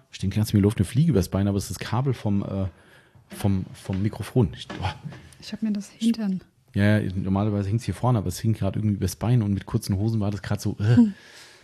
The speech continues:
Speaker 1: Jetzt denkt man die ganze Zeit, es läuft immer noch.
Speaker 2: <laughs>
Speaker 1: Äh, so, w-, äh, ja,
Speaker 2: Wir waren beim
Speaker 1: Osmosewasser.
Speaker 2: Trocknen.
Speaker 1: Genau,
Speaker 2: Ja.
Speaker 1: Osmosewasser, ähm, hat natürlich den Sinn und Zweck, es ist entmineralisiert und dementsprechend im allerbesten Fall habt ihr quasi keine Wasserflecken, wenn ihr es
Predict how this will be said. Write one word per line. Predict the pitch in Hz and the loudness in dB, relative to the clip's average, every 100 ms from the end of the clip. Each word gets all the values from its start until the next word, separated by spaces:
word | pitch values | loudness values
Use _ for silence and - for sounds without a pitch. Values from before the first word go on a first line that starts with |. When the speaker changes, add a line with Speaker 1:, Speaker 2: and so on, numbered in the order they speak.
| - - _ - | -20 -20 _ -6
Speaker 1:
Jetzt | 90 | 0
denkt | 110 110 | 2 2
man | |
die | 107 | 2
ganze | 117 | 4
Zeit, | 113 | 4
es | 104 | 4
läuft | 110 | 2
immer | 135 95 | 2 0
noch. | 76 - | -2 -8
Speaker 2:
<laughs> | - 202 170 160 220 - 226 226 214 | -4 0 4 8 8 8 8 6 6
Speaker 1:
Äh, | 123 123 120 120 120 120 123 123 120 120 120 120 120 120 | 8 10 10 10 10 10 8 6 6 4 4 2 4 4
so, | 98 - | 4 2
w-, | 107 101 - | -4 -8 -6
äh, | - - | -6 2
ja, | 113 | 4
Speaker 2:
Wir | 190 | 6
waren | 208 | 8
beim | 226 | 8
Speaker 1:
Osmosewasser. | 214 170 | 8 6
Speaker 2:
Trocknen. | 202 202 170 196 - | 4 4 0 -2 2
Speaker 1:
Genau, | 110 | 4
Speaker 2:
Ja. | 87 - | 4 -2
Speaker 1:
Osmosewasser, | 113 113 139 151 147 160 156 - 120 | 0 4 6 6 4 4 2 0 4
ähm, | 123 117 | 4 4
hat | 104 120 - - | 4 2 2 2
natürlich | 107 120 131 135 - | 4 6 6 6 0
den | 101 98 | 4 6
Sinn | 101 101 | 8 6
und | 87 | 6
Zweck, | 123 143 80 | 2 2 -2
es | 101 95 | -4 -4
ist | - - | -6 0
entmineralisiert | 110 135 117 95 95 95 85 98 160 - - - _ | 0 4 2 4 2 0 2 4 4 2 -18 -20 _
und | 101 92 | 0 4
dementsprechend | 107 117 - 107 120 - | 4 4 4 2 2 0
im | - - | -2 0
allerbesten | 113 120 117 - 104 | 2 4 2 0 0
Fall | - 107 117 - | 2 4 4 2
habt | 95 - | -2 2
ihr | 110 | 0
quasi | - 92 98 107 104 | 2 0 2 0 -2
keine | - 98 104 | 0 2 4
Wasserflecken, | 92 - 117 - 104 104 | 4 2 0 0 -2 -2
wenn | 95 98 | -2 -2
ihr | - | -4
es | 98 | -8